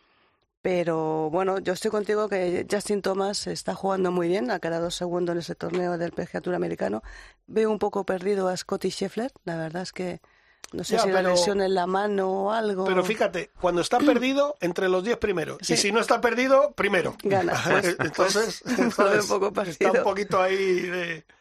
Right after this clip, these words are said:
Speaker 1: Y bueno, habiendo ganado el Master de Augusta, ¿por qué no Rory puede ser el ganador de,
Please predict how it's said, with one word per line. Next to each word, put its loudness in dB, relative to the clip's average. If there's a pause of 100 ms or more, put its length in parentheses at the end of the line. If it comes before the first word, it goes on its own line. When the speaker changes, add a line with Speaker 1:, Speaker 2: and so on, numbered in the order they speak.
(160)
Speaker 1:
Y 0
bueno, 0
habiendo 0
ganado 2
el 0
Master -2
de 0
Augusta, -4 (380)
¿por -6
qué -2
no 0
Rory -2
puede -4
ser -2
el -2
ganador 0
de, -2